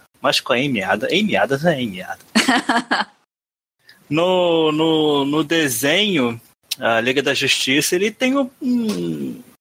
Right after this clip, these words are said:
Speaker 1: não é um romance, mas ele tem um flerte com a Mulher Maravilha, não tem?
Speaker 2: No, no filme, é, Liga da Justiça Guerra, ele tá com ela, não é? Não, não é no Liga da Justiça Guerra,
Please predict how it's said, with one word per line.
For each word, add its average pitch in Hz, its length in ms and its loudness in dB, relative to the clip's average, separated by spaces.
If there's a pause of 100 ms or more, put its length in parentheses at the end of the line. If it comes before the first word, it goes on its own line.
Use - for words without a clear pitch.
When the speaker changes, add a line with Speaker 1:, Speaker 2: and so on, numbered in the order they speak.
(140)
Speaker 1:
não 233 200 2
é 349 60 2
um 330 120 4
romance, 127 540 2
mas 127 120 2
ele 160 160 2
tem 220 220 0
um 339 60 0
flerte - 600 -2
com - 180 -4
a 135 100 2
Mulher 131 220 2
Maravilha, 120 600 0
não 113 140 -4
tem? 123 320 0 (880)
Speaker 2:
No, 196 440 2
no 190 160 2
filme, 196 680 0
é, 175 280 2
Liga 185 220 2
da 190 120 0
Justiça 196 460 0
Guerra, 190 460 0
ele 190 160 0
tá 208 240 -2
com 294 200 0
ela, 190 240 0
não 170 120 -2
é? 175 120 -4
Não, 220 220 0
não 202 120 0
é 196 60 0
no 214 100 -2
Liga 208 200 -2
da 190 100 0
Justiça 190 440 -2
Guerra, 180 420 -2